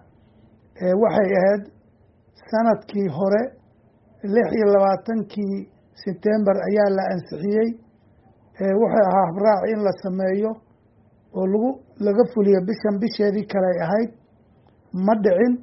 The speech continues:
Ee, arrimaha maanta taagana arrimo aad u culus oo dadka kalsooni darre wada haysa weeye, oo nin walaba xiiqaya.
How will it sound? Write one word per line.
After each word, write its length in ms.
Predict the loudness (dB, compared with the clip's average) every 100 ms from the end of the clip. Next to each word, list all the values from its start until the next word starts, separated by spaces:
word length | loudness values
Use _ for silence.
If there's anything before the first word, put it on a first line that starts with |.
| -10 _ _ _ _ _ _ _ -2
Ee, 360 | 2 4 4 2
arrimaha 420 | -2 -2 0 0
maanta 320 | 0 -2 -4
taagana 440 | -4 -2 -2 -2 -4
arrimo 300 | -4 -4 -4 -4
aad 240 | -4 -4
u 100 | -6 -6
culus 320 | -2 -2 -4 -12 _ _ _ _ _ -8
oo 100 | -4
dadka 300 | 4 4 4 -2
kalsooni 500 | -2 -2 0 0 0
darre 300 | -2 -2 -2 -4
wada 240 | -6 2 4
haysa 340 | 4 0 0
weeye, 340 | 0 2 0 -2 -8 _ _ _ -6
oo 140 | -2
nin 180 | 2 4
walaba 340 | 4 4 2 0
xiiqaya. 720 | -2 -2 -2 0 -2 -2